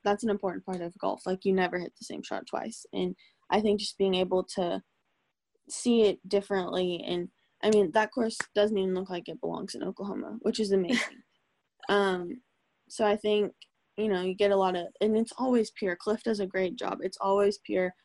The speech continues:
Speaker 1: The grass is always amazing. And the greens are so fast and so slopey. And, you know, that's something we run into when we go to tournaments, too, is, like, we're like, "Oh, my gosh, like, I've never seen this much slope in my life." And,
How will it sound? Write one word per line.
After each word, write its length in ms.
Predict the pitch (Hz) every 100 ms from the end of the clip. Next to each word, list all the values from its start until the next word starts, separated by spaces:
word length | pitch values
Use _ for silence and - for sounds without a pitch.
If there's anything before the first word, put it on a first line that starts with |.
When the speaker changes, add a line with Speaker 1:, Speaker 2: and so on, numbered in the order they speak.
| _
Speaker 1:
The 60 | 180
grass 280 | 185 185 -
is 80 | 185
always 300 | 185 196 190
amazing. 580 | 185 185 180 180 175 - _ _ _ -
And 380 | 175 180 170 185
the 80 | 190
greens 340 | 190 190 202
are 60 | 180
so 540 | - - - 208 214
fast 460 | 208 - 180 185 -
and 120 | 190
so 160 | 190 185
slopey. 560 | - 180 180 180 175
And, 120 | 175 180 _ _ _ _ -
you 120 | 208 202
know, 100 | 196
that's 340 | 202 - - -
something 360 | 208 202 190
we 100 | 190
run 180 | 180 185
into 260 | 190 190 180
when 120 | 180
we 60 |
go 80 | 175
to 80 | 170
tournaments, 520 | - 185 170 - -
too, 200 | - 185
is, 160 | 175 175
like, 160 | 180 - 190
we're 100 | 185
like, 120 | 185 - 196
"Oh, 140 | 190
my 140 | 190
gosh, 340 | 180 180 185 -
like, 160 | 185 - _ _ _
I've 180 | 190 190
never 280 | 190 185 190
seen 220 | 190 185
this 200 | 185 -
much 280 | 175 - -
slope 200 | 180 175
in 80 | 98
my 140 | 92
life." 380 | 98 101 - - -
And, 180 | 185 185